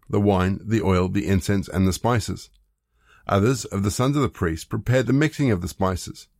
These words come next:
And Mattatiah, one of the Levites, the firstborn of Shelem the Korahite, was in charge of making the flat cakes.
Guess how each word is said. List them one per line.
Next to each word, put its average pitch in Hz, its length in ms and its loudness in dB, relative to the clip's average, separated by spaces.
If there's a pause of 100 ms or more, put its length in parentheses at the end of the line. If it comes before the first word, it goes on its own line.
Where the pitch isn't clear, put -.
(760)
And 117 160 4
Mattatiah, 113 600 2
one 101 160 4
of 110 80 0
the 127 80 2
Levites, 90 480 2
the 104 100 -4
firstborn 139 520 2
of 127 80 -2
Shelem 127 340 2
the 110 60 2
Korahite, 90 600 -2 (440)
was 110 220 2
in 117 100 4
charge 123 380 0
of 135 80 0
making 95 340 2
the 90 80 2
flat - 300 -4
cakes. - 420 -6